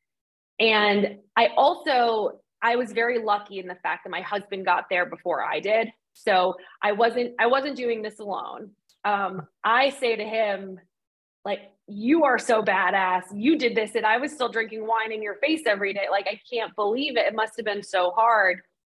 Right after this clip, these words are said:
You know, and he says, like, "You just, it was harder for me." He thought about it a lot more. I was able to just cut it out because I felt so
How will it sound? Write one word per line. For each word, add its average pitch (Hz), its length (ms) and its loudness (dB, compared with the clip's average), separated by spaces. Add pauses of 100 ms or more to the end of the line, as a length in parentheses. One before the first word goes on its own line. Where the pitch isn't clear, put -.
(160)
You 208 100 -2
know, 190 180 2
and 196 140 -4
he 220 160 -6
says, 185 380 4
like, 190 260 -2
"You 214 320 -2
just, - 580 -4 (200)
it 277 100 0
was 240 140 0
harder 226 360 2
for 196 140 -2
me." 196 300 -4
He 202 240 -10
thought 185 220 4
about 180 240 2
it 170 60 2
a - 20 0
lot 170 220 -2
more. 156 240 -4
I 175 200 0
was 175 180 -6
able 185 260 -4
to 185 140 -12
just 170 260 -2 (1000)
cut 190 140 0
it 190 100 2
out 175 200 0
because 196 220 -6
I - 100 0
felt - 360 -2
so 185 340 2